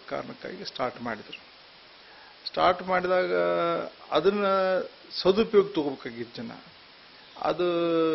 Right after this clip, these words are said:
ಹೆಂಗೆ ಸ್ವಾತಂತ್ರ್ಯ ಸಿಕ್ಕ ಕೂಡಲೇ ಒಂದು ಅದಕ್ಕೆ ನಿಮ್ ಕಥೆನೇ ಹೇಳ್ಬೇಕಾಕೈತೆ ನಾ. ಹತ್ತೊಂಬತ್ತು ನೂರ ನಲವತ್ತೇಳರಾಗ ಬಾಂಬೆ ಅಂತ ಒಂದು ದೊಡ್ಡ ನಗರದಾಗ ಸ್ವಾತಂತ್ರ್ಯ ಸಿಕ್ಕ ಮರುದಿವ್ಸ ಒಬ್ಬಾಕಿ ಹೆಣ್ಮಗಳ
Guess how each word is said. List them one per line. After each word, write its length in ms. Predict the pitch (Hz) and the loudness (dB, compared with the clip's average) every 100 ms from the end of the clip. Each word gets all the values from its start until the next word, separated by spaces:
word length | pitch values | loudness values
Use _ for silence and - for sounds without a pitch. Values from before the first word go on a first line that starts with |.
| 151 - | 2 0
ಹೆಂಗೆ 480 | - 139 - 170 175 | -6 -10 -6 -4 -4
ಸ್ವಾತಂತ್ರ್ಯ 600 | 160 147 143 160 - - | 0 0 0 -4 -6 -10
ಸಿಕ್ಕ 160 | - - - | -10 -14 -6
ಕೂಡಲೇ 540 | 156 151 131 120 156 170 - - - - - - - 233 | -4 -2 -4 -6 -14 -18 -20 -20 -20 -20 -20 -20 -16 -8
ಒಂದು 320 | 135 143 139 | -6 -4 -4
ಅದಕ್ಕೆ 320 | 135 143 - | -4 -6 -8
ನಿಮ್ 220 | 135 131 127 | -6 -6 -6
ಕಥೆನೇ 340 | 127 156 156 | -8 -4 -2
ಹೇಳ್ಬೇಕಾಕೈತೆ 560 | 131 127 120 120 - - | -2 -2 -4 -8 -12 -12
ನಾ. 180 | - - - - - - - - - - - - 127 | -18 -18 -20 -20 -20 -20 -20 -20 -20 -20 -20 -10 -8
ಹತ್ತೊಂಬತ್ತು 420 | - 170 170 180 | -4 -2 -2 -2
ನೂರ 140 | 170 | 0
ನಲವತ್ತೇಳರಾಗ 600 | 160 175 - 180 175 160 | 0 -2 -2 -2 -2 -2
ಬಾಂಬೆ 440 | 147 147 131 139 156 | -4 -2 -6 -4 -6
ಅಂತ 200 | 147 156 | -4 -2
ಒಂದು 260 | 151 139 | -2 -2
ದೊಡ್ಡ 240 | 131 135 131 | -2 -2 -6
ನಗರದಾಗ 460 | 127 131 131 127 127 123 127 - - - - - - - - - - | -6 -4 -4 -4 -8 -12 -16 -20 -20 -20 -20 -20 -20 -20 -20 -20 -6
ಸ್ವಾತಂತ್ರ್ಯ 520 | - 131 165 160 151 - | -2 0 -2 -6 -6 -6
ಸಿಕ್ಕ 180 | - | -8
ಮರುದಿವ್ಸ 420 | 135 123 127 147 139 | -8 -6 -6 -6 -6
ಒಬ್ಬಾಕಿ 300 | 135 135 - | -8 -10 -10
ಹೆಣ್ಮಗಳ 420 | 123 135 147 | -8 -6 -4